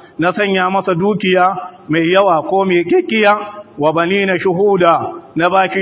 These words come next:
'ya'ya masu halattan taro wanda dole a san da su, "wa mahattu lahu tamhida,"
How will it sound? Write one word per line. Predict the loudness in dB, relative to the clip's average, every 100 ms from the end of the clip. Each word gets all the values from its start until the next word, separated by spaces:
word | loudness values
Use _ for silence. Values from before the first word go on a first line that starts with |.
| 4
'ya'ya | 4 4 4 2 0 -10 -10 -2
masu | -2 0 0
halattan | 0 0 -2 -2 -2
taro | -2 0 2 2 0 -8 -12 -4
wanda | -2 0 0
dole | 0 0
a | 0 0
san | -2 -2
da | -2 0
su, | 2 0 -2 -12 -18 -6
"wa | -2
mahattu | 0 0 -2 -2 0
lahu | 0 0 -2
tamhida," | -2 -2 -2 -2 2 2 2 -2